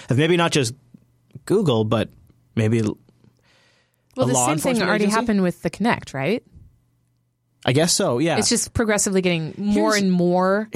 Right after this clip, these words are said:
Speaker 1: I'll tell you,
Speaker 2: invasive.
Speaker 1: before I let the Mumble Room answer, here's where I get weird about it, is,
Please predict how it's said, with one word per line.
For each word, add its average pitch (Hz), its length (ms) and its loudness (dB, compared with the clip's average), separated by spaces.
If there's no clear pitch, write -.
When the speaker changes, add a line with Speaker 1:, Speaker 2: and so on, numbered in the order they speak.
Speaker 1:
I'll 220 120 -2
tell 247 160 0
you, 226 100 2
Speaker 2:
invasive. 190 560 0
Speaker 1:
before 262 220 0
I 247 40 4
let 220 120 2
the 180 80 2
Mumble 151 280 2
Room 139 140 2
answer, 117 300 0
here's 208 220 -2
where 185 120 0
I 117 120 0
get 113 140 0
weird 107 240 0
about 98 260 0
it, 104 200 -4
is, 117 480 0